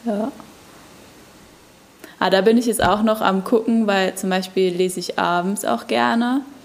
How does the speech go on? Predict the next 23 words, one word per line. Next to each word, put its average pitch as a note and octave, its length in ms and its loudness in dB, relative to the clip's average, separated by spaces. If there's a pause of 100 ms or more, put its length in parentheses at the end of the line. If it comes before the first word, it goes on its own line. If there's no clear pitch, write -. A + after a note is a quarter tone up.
(360)
aber F3+ 340 0
im F3+ 100 -2
Moment F3 320 -2
halt E3+ 160 -4
nicht F#3+ 280 -2
so. A#3 280 2 (420)
Und F#3+ 100 0
da F#3 180 4
ist - 200 0
es G3+ 140 -4
auch F#3+ 280 2
dann F#3+ 200 0
wichtig, G3+ 540 -2 (280)
die F#3 100 -12
Zeit G#3 560 0
trotzdem, A3 420 0
glaub F3+ 200 -2
ich, F#3 220 -4 (340)
flowig G3 400 0
zu E3+ 140 -4
nutzen. E3 520 -8 (800)
Weil F3 280 4
was, F3 220 -2